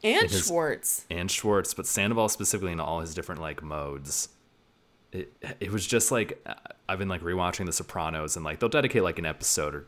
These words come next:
Speaker 2: like, to, like, a specific character and, like, really dive into the psyche of the character. And it just felt, it was, it felt like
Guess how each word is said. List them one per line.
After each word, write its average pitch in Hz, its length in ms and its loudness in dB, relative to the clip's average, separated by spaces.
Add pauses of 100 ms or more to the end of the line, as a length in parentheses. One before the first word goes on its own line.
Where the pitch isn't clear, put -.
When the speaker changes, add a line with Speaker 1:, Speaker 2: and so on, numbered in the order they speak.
Speaker 2:
like, 80 160 -4
to, 92 100 -4
like, 80 120 -4
a 80 60 -4
specific - 480 -4
character 80 400 -6
and, 73 80 -6
like, 71 160 -8
really 80 300 -2
dive 73 320 -2
into 76 100 -8
the - 120 -8
psyche 78 420 -2
of 76 80 -6
the - 80 -12
character. 82 400 -6
And 82 60 -6
it - 20 -10
just - 160 -4
felt, 85 260 -4 (140)
it - 80 -8
was, - 260 -2
it 107 120 -10
felt 110 220 4
like 90 360 -6